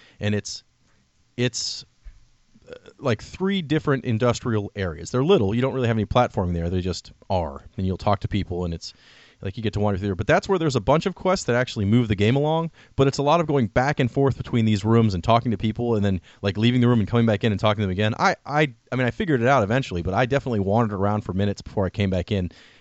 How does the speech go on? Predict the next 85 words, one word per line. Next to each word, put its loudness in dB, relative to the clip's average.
and -4
talked 6
to -4
the 4
same 4
guy, 8
and 6
I 4
was 2
like, 0
"Oh, 8
that's 4
how 6
you 2
finish -2
the -8
quest. -6
You 4
just 0
literally 4
talk 4
to -2
him -4
again." -12
Well, -2
and, -2
and 2
that's, 0
that's 2
a 4
frustrating 2
part 2
of 0
the -2
game. -2
I, -2
I 4
will 0
agree 0
with 0
that. -2
There's -4
definitely -2
some -4
quests -2
that, -6
uh, -8
that -4
you -4
do 2
need 6
to -4
finish 0
the -4
game 0
with -2
that -8
still 0
don't 2
really 2
spell -2
it -2
out -4
for -14
you. -18
The -8
dwarves 0
have 2
one 0
like -2
that -6
too, -2
where -10
you -6
have -6
to -16
kinda -4
go -6
back -2
and -4
forth -2
inside -2
the -6
dwarf -4
village -6